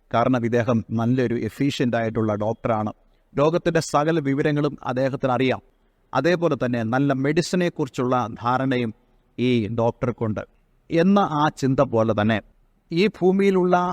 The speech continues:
ഡോക്ടർമാരെ പോലല്ല നമ്മുടെ ദൈവം. നമ്മുടെ ദൈവം സൗഖ്യമാക്കുന്ന യഹോവയാണ്.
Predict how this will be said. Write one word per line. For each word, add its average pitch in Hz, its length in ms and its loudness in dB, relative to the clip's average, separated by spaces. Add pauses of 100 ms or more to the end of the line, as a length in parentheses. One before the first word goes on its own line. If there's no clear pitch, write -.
(240)
ഡോക്ടർമാരെ 156 600 0
പോലല്ല 139 420 0 (320)
നമ്മുടെ 131 300 0
ദൈവം. 117 300 -2 (720)
നമ്മുടെ 139 300 2
ദൈവം 135 340 0 (160)
സൗഖ്യമാക്കുന്ന 151 1120 -2 (300)
യഹോവയാണ്. 110 640 -4